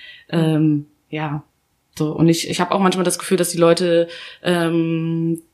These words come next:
die, also die Mittelschicht, die halt Haushälterinnen hat, dass es, dass es ja schon zwei unterschiedliche Schichten sind, so. Also es ist jetzt nicht so, dass ein anderer Mittelschichtsmensch die,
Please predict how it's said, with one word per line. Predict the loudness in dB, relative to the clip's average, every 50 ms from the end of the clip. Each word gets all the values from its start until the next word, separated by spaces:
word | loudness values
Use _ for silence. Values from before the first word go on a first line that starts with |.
| _ -8
die, | -6 -4 -2 -2 -2
also | -2 -2 -2
die | 0 0
Mittelschicht, | 0 2 2 2 0 0 0 0 -2 -4 -4 -2
die | -2 -2 -2 -2 -4
halt | -2 -2 -2 -4 -4 -6 -8 -10 -12 _
Haushälterinnen | -6 -4 -4 -4 -2 -2 -2 -2 -2 -2 0 2 4 4 4 2 0 -2
hat, | -2 -4 -4 -6 -16 -18 -20 -20 -20 -20 -20 -20 -20 -18 _ -4
dass | -4 -2 -2
es, | -4 -8 -10 -10 -6
dass | -4 -2 -2 -2
es | -2 -2
ja | -2 -2
schon | 0 2 4 4 4 2
zwei | 0 -2 0 0 0 2 2
unterschiedliche | 2 0 0 0 -2 -6 -8 -8 -6 -4 -2
Schichten | 0 0 -2 -2 -2 -4 -4 -4
sind, | -2 -2 -2 -2 -4 -6 -6 -8
so. | -8 -6 -4 -2
Also | -2 -2 -2 -2
es | -2 -4
ist |
jetzt | -2 -2 0
nicht | -2 -2 -2
so, | -2 -2
dass | -2 0 0
ein | 0 2
anderer | 2 2 2 2 0 0 0 0 0 2
Mittelschichtsmensch | 2 0 0 -2 -4 -4 -4 -4 -6 -4 -2 0 2 2 2 0 -2 -4 -6 -10 -16 -18 -18 -18 -20 -14 -8
die, | -6 -4 -4 -2 -2 -2 -2 -2 -4